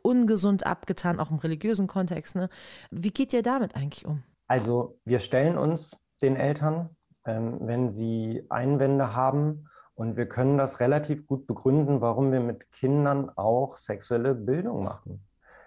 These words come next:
Speaker 2: Ähm, die lernen ihre Körper kennen und die lernen die nicht erst mit vierzehn kennen. Die lernen die halt schon mit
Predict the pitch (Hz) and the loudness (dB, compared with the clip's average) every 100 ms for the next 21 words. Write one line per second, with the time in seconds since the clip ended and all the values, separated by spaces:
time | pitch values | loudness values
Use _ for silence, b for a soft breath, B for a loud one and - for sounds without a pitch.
0 | B 101 110 107 120 127 135 165 139 127 | B -4 -2 0 2 4 4 2 2 2
1 | 123 - 123 147 160 156 - 151 190 165 | 0 -2 -2 -2 -4 -8 -2 0 0 -2
2 | 117 104 123 131 127 127 - - 151 147 | -2 0 2 2 0 -2 -6 -4 -4 -2
3 | 165 185 - 98 98 101 101 101 117 120 | -2 -2 -4 -6 -4 -4 -2 -2 -2 -2
4 | 113 120 117 - 113 117 120 | -2 -4 -4 -4 -2 -2 -6